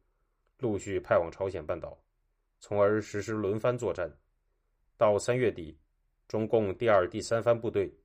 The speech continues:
都进入了朝鲜半岛，其中第二番部队开往前线，准备接替疲惫已极的第十三兵团。在同一个月，彭德怀电令第十九、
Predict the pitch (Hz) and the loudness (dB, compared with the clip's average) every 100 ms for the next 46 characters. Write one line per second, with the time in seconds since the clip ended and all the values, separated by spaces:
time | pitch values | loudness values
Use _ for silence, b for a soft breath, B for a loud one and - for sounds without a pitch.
0 | _ - 139 139 135 107 98 87 - 95 | _ 0 0 0 -2 0 0 0 -2 -6
1 | 90 80 90 78 73 - _ _ _ _ | -4 -4 -4 -4 -10 -14 _ _ _ _
2 | _ _ _ - 95 92 98 98 _ _ | _ _ _ -14 -6 -4 -4 -6 _ _
3 | _ - 110 95 110 104 110 104 - 120 | _ 2 4 4 2 -4 -2 -2 0 0
4 | 110 87 - 95 110 82 _ _ _ _ | 0 -2 -8 -6 -4 -4 _ _ _ _
5 | _ - 107 120 117 131 139 135 107 - | _ -6 0 0 0 0 -2 -2 -8 -8
6 | 110 120 98 92 85 98 143 110 101 104 | -4 -2 -4 -8 -12 -4 -4 -2 -6 -4
7 | 113 117 117 113 82 76 - _ _ _ | -4 -4 -6 -8 -8 -10 -14 _ _ _
8 | _ _ _ _ _ _ 104 92 98 104 | _ _ _ _ _ _ -2 -2 -2 -4
9 | 107 107 110 76 _ _ _ _ _ _ | -2 0 0 -4 _ _ _ _ _ _
10 | - 123 123 113 104 113 120 110 107 104 | -4 2 2 6 4 4 2 2 -2 -4
11 | 98 - 107 104 71 | -8 -8 -6 -6 -8